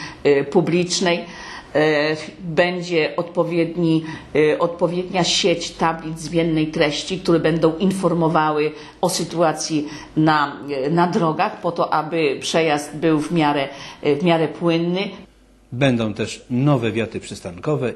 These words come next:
Speaker 2: i specjalne buspasy.
Speaker 1: Inwestycje, o których mówiłam,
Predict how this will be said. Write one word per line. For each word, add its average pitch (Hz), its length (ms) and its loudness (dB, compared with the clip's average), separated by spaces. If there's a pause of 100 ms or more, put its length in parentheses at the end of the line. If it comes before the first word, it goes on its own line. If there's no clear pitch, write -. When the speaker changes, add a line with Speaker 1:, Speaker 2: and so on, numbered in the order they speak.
Speaker 2:
i 131 180 -6 (100)
specjalne 117 720 -6
buspasy. - 640 -10 (600)
Speaker 1:
Inwestycje, 180 560 2
o 214 40 0
których 196 400 2
mówiłam, 180 600 0